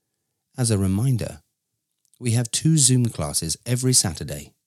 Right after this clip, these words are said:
to assist you. Level one is freely available for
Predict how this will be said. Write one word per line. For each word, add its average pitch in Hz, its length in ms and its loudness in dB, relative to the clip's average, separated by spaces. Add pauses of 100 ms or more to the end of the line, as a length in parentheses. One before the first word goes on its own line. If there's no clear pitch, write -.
(280)
to 123 100 -2
assist - 420 0
you. - 140 -12 (1600)
Level 80 340 -4
one 101 260 -4 (640)
is - 160 0
freely 156 420 0
available 85 520 -2
for - 180 -8